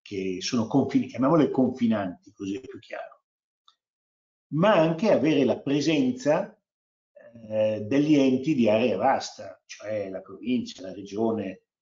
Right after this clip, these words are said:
ehm, e così via, che sono portatori, diciamo, di interesse, per esempio un'associazione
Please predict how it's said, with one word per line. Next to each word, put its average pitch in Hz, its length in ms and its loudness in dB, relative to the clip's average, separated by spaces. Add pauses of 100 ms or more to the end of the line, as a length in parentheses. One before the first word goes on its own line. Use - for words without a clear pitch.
ehm, 90 1600 -6 (240)
e 95 460 0
così 107 220 0
via, 92 340 -6 (460)
che 170 300 4
sono 196 340 2
portatori, 175 1040 2 (200)
diciamo, 123 580 0
di 113 160 2
interesse, 113 580 0
per 107 120 -10
esempio 107 260 -2
un'associazione 104 1000 -2